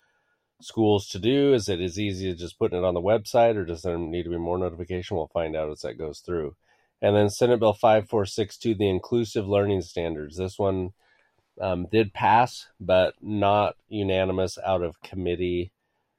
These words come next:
And so this is placed on second reading for rules and just adds a lot of stuff to be inclusive. And it's part of this whole push right now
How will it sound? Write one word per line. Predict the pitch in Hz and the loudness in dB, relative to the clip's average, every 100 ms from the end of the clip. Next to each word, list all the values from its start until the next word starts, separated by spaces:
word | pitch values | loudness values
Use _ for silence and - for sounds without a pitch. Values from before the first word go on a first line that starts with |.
| _ - | _ -4
And | 90 87 | -4 -2
so | 98 | -4
this | 90 95 101 | -2 -4 -4
is | 90 | -6
placed | - 98 90 | 0 0 2
on | 95 87 | -2 -2
second | 101 92 | -4 -2
reading | 92 90 87 | -2 -2 -4
for | - | -6
rules | 85 95 113 110 107 101 - _ _ _ - | -6 0 2 4 2 0 -14 _ _ _ -10
and | 101 95 87 | -2 -2 -2
just | 104 92 - _ _ _ _ - | -2 -4 -6 _ _ _ _ 4
adds | 120 135 139 | 6 6 4
a | |
lot | 131 123 | 6 6
of | 117 101 | 6 0
stuff | 120 110 104 - | 2 2 2 -6
to | 107 90 | -6 -4
be | 98 95 90 | -4 -2 -2
inclusive. | 71 90 - 113 101 107 98 | -4 -4 -2 -2 0 0 2
And | 98 | 2
it's | 92 - | 0 -2
part | - 101 95 | 2 2 2
of | |
this | 90 92 - | -2 -4 0
whole | 98 92 | -2 -2
push | - 98 - | -2 -4 -2
right | 92 85 | -2 -2
now | 82 82 85 | -2 0 -2